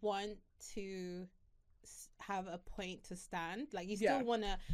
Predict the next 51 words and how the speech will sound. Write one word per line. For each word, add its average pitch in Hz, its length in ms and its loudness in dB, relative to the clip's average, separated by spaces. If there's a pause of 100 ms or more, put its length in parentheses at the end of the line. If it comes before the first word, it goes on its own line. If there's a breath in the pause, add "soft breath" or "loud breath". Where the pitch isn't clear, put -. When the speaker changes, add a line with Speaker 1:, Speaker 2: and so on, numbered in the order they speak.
(240 loud breath)
Speaker 1:
"This 247 160 2
is 233 140 2
my 214 180 12
point," - 480 6
but 180 280 0
also 208 300 2
Speaker 2:
Mm-hmm. 180 60 -2
Speaker 1:
at 175 60 -10
the 190 80 -8
same 202 280 -2
time, 185 460 -4 (440 soft breath)
you 214 220 0
don't 220 420 6 (160)
want 196 260 -2 (140)
to 196 360 -4
be 202 140 -6
combative. 185 840 -4 (320)
So 214 240 4
it's, 208 140 2
like, 196 220 0
finding 226 360 2
the 220 60 0
ba-, 220 200 -6
for 247 100 12
me, 254 320 6
that's 208 280 0
what 202 100 -2
it 185 60 -2
is 190 180 -4
usually. 196 280 0
Speaker 2:
Yeah. 170 160 8
Speaker 1:
It's 117 80 -2
like, 175 280 0 (540 soft breath)
I 208 120 6
don't 226 180 6
agree 196 340 -2
with 185 80 -4
what 175 120 -6
you're 180 100 -4
saying, 196 500 -2 (460)
but 190 120 4
I 220 140 6
don't 202 360 4
wanna 185 220 -4
fight 175 320 -2
with 175 140 -8
you 170 80 -6
because - 220 -12
I 170 80 -2
love 170 200 -4
you. 95 220 -12